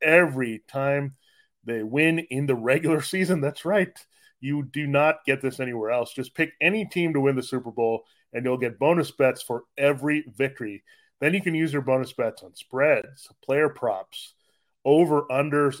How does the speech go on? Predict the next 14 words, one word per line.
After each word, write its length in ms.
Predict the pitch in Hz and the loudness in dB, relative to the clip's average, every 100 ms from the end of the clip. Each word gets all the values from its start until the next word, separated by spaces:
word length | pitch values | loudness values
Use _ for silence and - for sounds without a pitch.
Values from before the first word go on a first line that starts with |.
| - | -12
and 200 | 117 107 | -14 -12
so 320 | - 208 190 | -12 -4 -2
much 340 | 143 113 - | -2 -4 -6
more. 280 | 135 139 131 | -2 0 -2
So 280 | 139 127 - _ _ _ _ _ - | 0 -2 -2 _ _ _ _ _ -4
visit 280 | 185 254 | 0 0
fanduel 380 | 185 190 202 196 | 0 0 4 8
dot 180 | 175 160 | 8 6
com 200 | 165 151 | 2 -2
slash 340 | - 143 131 127 | 2 0 0 0
locked 260 | 127 127 | 0 -2
on 160 | 135 131 | -6 -6
and 100 | 113 | -8
start 360 | - 139 147 | -2 0 0